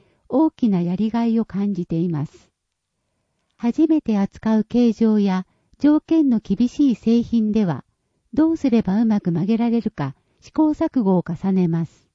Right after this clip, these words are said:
思い描いた通りに仕上がった時の達成感は格別で、次の挑戦への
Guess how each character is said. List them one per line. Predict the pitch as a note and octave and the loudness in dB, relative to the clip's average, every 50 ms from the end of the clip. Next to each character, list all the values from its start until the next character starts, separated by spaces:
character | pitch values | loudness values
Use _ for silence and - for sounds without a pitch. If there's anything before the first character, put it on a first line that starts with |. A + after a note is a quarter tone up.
| _ _ _ _ _ _ _ _ _ _ _ _ _ _ _ _ _ _ _ _ - | _ _ _ _ _ _ _ _ _ _ _ _ _ _ _ _ _ _ _ _ -2
思 | G3 A3+ C4 C#4+ D#4 | 2 2 4 4 4
い | D#4 D4+ D4+ | 4 4 2
描 | D4+ D4+ - D#4 D#4 | 2 0 0 0 -2
い | D4 | -2
た | - G#3 G#3+ | -2 -2 -4
通 | - A#3+ B3 B3 A#3 | -2 0 0 2 2
り | F#3+ F#3+ | 0 0
に | F3+ F3+ E3 | -2 -2 -4
仕 | - - G#3 | -2 -2 -2
上 | A3 A#3 | -2 -2
が | - C4 | -4 -6
っ | C4 | -6
た | - - F3 | -6 -6 -6
時 | - F#3+ - - F#3+ E3 | -4 -4 -6 -4 -4 -4
の | D3+ D#3 | -4 -4
達 | - G3 F3+ C#3 - | -4 -6 -10 -10 -10
成 | - - C#4 C#4 - | -6 -4 -4 -2 -2
感 | - A3+ F#3 E3+ D#3 | -2 -4 -2 -2 -2
は | D#3 D#3 | -4 -8
格 | - D3+ - - G3 | -8 -10 -6 -4 -2
別 | E3 F#3+ G3+ - - D3+ | -2 -2 -2 -2 -6 -6
で、 | - E3+ E3+ E3+ - _ _ _ _ _ _ _ _ _ _ _ _ _ | -4 -4 -4 -4 -6 _ _ _ _ _ _ _ _ _ _ _ _ _
次 | - C#4 C#4+ D#4 D#4+ | 0 2 4 4 4
の | D4 C4+ A3+ | 4 2 2
挑 | - B3+ B3+ B3+ B3 | 2 2 2 2 2
戦 | - - B3+ B3+ B3+ B3 B3+ | 0 0 0 0 0 0 0
へ | B3 | 0
の | G#3 E3 - - | 0 -2 -4 -4